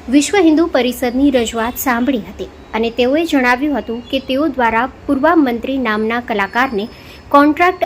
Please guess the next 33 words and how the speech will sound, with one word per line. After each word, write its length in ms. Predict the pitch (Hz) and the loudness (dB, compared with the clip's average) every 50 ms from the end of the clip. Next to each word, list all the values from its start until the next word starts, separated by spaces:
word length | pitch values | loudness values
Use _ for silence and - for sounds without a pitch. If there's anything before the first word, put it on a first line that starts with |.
| - | -2
આપવામાં 460 | 233 226 226 - 254 247 247 262 285 277 - | -2 -4 -2 -2 -2 0 0 0 -2 -2 -2
આવ્યો 260 | 220 208 190 196 190 | -4 -4 -4 -4 -6
હતો. 220 | 185 - - - - - - - - - - - - - - - - - - | -8 -8 -16 -16 -16 -16 -18 -20 -20 -20 -20 -20 -20 -20 -20 -20 -10 -2 4
તેઓ 160 | 302 302 370 | 4 6 6
સાથે 340 | 381 - 370 339 330 339 349 | 6 4 4 2 2 2 0
અન્ય 440 | 339 - 269 254 262 262 269 302 294 294 | -2 0 0 0 2 2 2 0 0 0
કયા 240 | 262 240 254 294 | 0 0 2 2
ધર્મના 420 | 311 285 285 262 254 254 247 254 269 | 2 2 2 2 2 0 0 0 -2
કલાકારો 480 | 269 262 233 226 214 214 208 202 214 | 0 0 0 0 0 0 -2 -2 0
આવે 260 | 208 202 196 208 262 277 | -2 -2 -2 -2 -2 -4
છે 260 | - - 208 247 254 - | -4 -6 -6 -8 -6 -4
તે 120 | - 294 320 | -2 -2 -2
તેમને 360 | 311 302 254 220 226 254 277 | 0 0 0 0 2 0 0
જાણ 340 | 269 - 240 202 214 247 233 | 0 0 -2 -2 -2 -2 -4
ન 80 | 208 | -4
હતી, 340 | 208 202 180 190 180 - 190 - - - - - - | -4 -6 -8 -12 -10 -12 -12 -12 -14 -20 -20 -6 2
પરંતુ 340 | - 277 277 294 311 349 392 | 2 4 4 4 4 4 2
વિશ્વ 280 | 311 302 285 285 - 359 | 2 2 0 2 2 2
હિન્દુ 260 | 320 285 285 277 302 | 4 4 4 2 0
પરિષદે 560 | 285 262 233 214 226 - - 226 214 247 262 | -2 -2 -2 -2 -2 -4 -6 -4 -4 -2 -2
રજૂઆત 420 | 262 254 226 - - 214 208 226 233 - | -2 -2 -4 -4 -4 -4 -4 -4 -4 -6
કરતા 340 | - 269 277 - - 208 220 | -8 -8 -8 -6 -6 -4 -4
તેઓને 540 | 240 240 - 269 254 254 269 285 302 330 339 - - | -6 -6 -4 -2 0 2 2 2 2 0 -2 -4 -6
અન્ય 240 | 240 233 247 294 339 | -4 -2 0 0 0
ધર્મના 400 | 277 277 269 233 233 233 233 247 | 0 -2 -4 -2 -2 -2 -4 -4
કલાકારો 580 | 247 - 226 208 202 196 - 208 196 208 220 | -6 -4 -4 -4 -4 -4 -2 -4 -2 -2 -4
ન 160 | 240 240 214 214 233 269 277 | -4 -4 -4 -4 -4 -4 -4
લાવવા 340 | 254 208 196 190 190 202 196 | -4 -4 -6 -6 -6 -6 -6
માટે 360 | 214 233 254 - 196 220 240 | -6 -6 -8 -8 -8 -8 -8
જણાવી 440 | 226 - - 262 254 285 320 302 285 | -10 -8 -6 -4 -4 -2 -4 -4 -6
દેવામાં 480 | 214 196 185 185 190 196 208 226 214 | -6 -6 -6 -4 -4 -6 -4 -6 -6
આવ્યું 240 | 175 - - 185 175 | -8 -8 -8 -10 -10
છે. 200 | - - - - | -10 -10 -12 -12